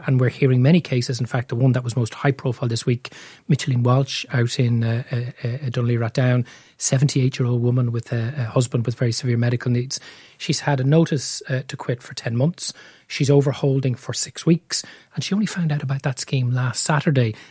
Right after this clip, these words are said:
and it's not, uh, clear at this stage whether either the local authority or the landlord will progress it. So the scheme is a really good scheme in principle. Much more needs to be done to ramp that up, but crucially, the real solution here is dramatically increasing the supply both of social housing and age-friendly social housing,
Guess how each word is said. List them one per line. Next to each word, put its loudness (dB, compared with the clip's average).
and 0
it's -4
not, 2
uh, 0
clear 4
at 0
this -2
stage -2
whether -6
either 0
the 0
local -2
authority -6
or -4
the -2
landlord 0
will 2
progress -2
it. -14
So -4
the 2
scheme 6
is 4
a 2
really 4
good -2
scheme -2
in -6
principle. 2
Much 2
more 4
needs 4
to -4
be 2
done 2
to -4
ramp -2
that 2
up, -2
but -2
crucially, 2
the -2
real 8
solution 0
here 0
is 0
dramatically 2
increasing 0
the 0
supply 0
both -8
of -8
social 2
housing 2
and -4
age-friendly -2
social -2
housing, 0